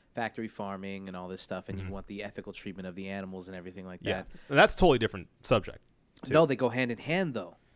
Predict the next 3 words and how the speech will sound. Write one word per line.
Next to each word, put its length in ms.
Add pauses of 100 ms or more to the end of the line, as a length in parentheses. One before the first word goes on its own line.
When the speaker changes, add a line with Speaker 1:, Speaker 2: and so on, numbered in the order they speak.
(220)
Speaker 1:
because 760 (1500)
genetically 580
modified 680